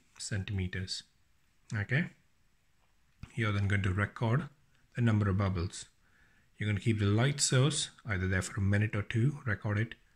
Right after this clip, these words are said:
change, do the same. Keep the same lamp, keep the same pondweed, okay? Now there's a different version of this required practical where you will be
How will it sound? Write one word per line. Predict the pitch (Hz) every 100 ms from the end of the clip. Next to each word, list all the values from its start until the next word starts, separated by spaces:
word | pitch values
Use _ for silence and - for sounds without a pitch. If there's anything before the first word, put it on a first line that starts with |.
| _
change, | - 107 101 107 - _ _ -
do | 90
the |
same. | - 101 87 - _ _ _ _ _ _ _ _ - - _ _ _ _ _ _ _ _
Keep | - 107
the | 104
same | 110 104
lamp, | 104 113 135 - _ -
keep | - 101
the | -
same | 104 95
pondweed, | - 104 92 92 90 - _ _ _ _ _ -
okay? | 107 - 139 143 _ _ _ - - - -
Now | 117
there's | 117 113
a | 117
different | 123 120 110
version | 113 107 113
of | 101
this | 98 -
required | 110 107 92
practical | - 92 - 92
where | 95 92
you | 92 95
will | 95 92
be | 92